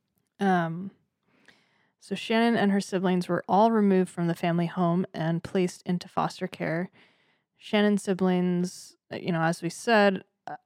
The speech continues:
all have their identities protected, so we don't know what happened to them. Um, Shannon herself was given a new identity and placed with a foster family. Uh, their mother, Karen, was charged with attempting to pervert the course of justice, child neglect,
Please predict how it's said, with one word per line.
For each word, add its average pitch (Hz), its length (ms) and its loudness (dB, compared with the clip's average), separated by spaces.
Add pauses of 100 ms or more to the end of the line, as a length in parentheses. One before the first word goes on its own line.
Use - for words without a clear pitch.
all 180 220 4
have 175 180 0
their 170 100 2
identities 160 480 -2
protected, 165 460 -10
so 160 160 -10
we 165 160 -6 (100)
don't 190 280 2
know 165 140 2
what 160 180 0
happened - 320 -6
to - 100 -20
them. 87 260 -10 (640)
Um, 160 260 -6
Shannon 196 460 -2
herself 240 540 2
was 202 120 -2
given 165 280 -6
a - 100 -6
new 208 240 4
identity 180 500 2
and 175 160 -6
placed - 540 -6
with 156 200 -6 (120)
a - 160 -8
foster - 500 -4
family. 117 500 -8 (760)
Uh, - 60 -12 (160)
their 185 100 -4
mother, 202 280 4
Karen, 214 580 2
was 175 240 -4
charged 175 480 0
with 175 300 -4
attempting 208 480 0
to - 180 -14
pervert 214 400 -2
the 202 80 -4
course 202 360 0
of - 160 -10
justice, - 640 -2 (140)
child 220 360 4
neglect, 185 520 2